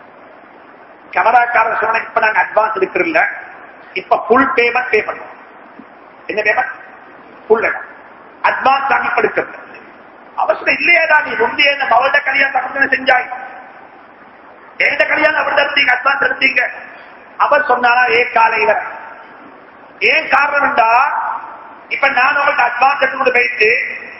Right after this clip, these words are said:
இந்த போட்டோ எல்லாம் பிடிச்சு கொண்டு போயிட்டு கழுவி, எல்லாம் ரெண்டு கிழமை எடுத்து கொண்டு வரக்குள்ள இந்த கல்யாணம் பிஞ்சு போட நான் என்ன செய்ய? நீங்க தருவீங்களா? அவன் சொல்லுவா, நீங்க சொல்லுவீங்க, எனக்கு இப்ப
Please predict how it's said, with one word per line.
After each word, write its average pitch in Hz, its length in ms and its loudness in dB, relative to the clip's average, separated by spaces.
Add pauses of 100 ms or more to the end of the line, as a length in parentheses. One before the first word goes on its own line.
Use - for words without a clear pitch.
(120)
இந்த 254 180 0
போட்டோ 269 300 2
எல்லாம் 277 280 2
பிடிச்சு 269 160 0
கொண்டு 269 140 2
போயிட்டு - 200 -2
கழுவி, 240 380 2 (460)
எல்லாம் 262 280 2
ரெண்டு 262 260 0
கிழமை 262 360 0
எடுத்து 254 220 -2
கொண்டு 262 160 4
வரக்குள்ள 262 440 2
இந்த 254 280 -2
கல்யாணம் 254 800 -2
பிஞ்சு 240 260 -4
போட 269 180 4
நான் 233 180 4
என்ன 226 140 -8
செய்ய? - 260 -8 (2000)
நீங்க 311 220 2
தருவீங்களா? 294 480 2 (800)
அவன் 320 260 4
சொல்லுவா, 311 300 2
நீங்க 311 260 0
சொல்லுவீங்க, 294 400 2
எனக்கு - 180 0
இப்ப 302 100 4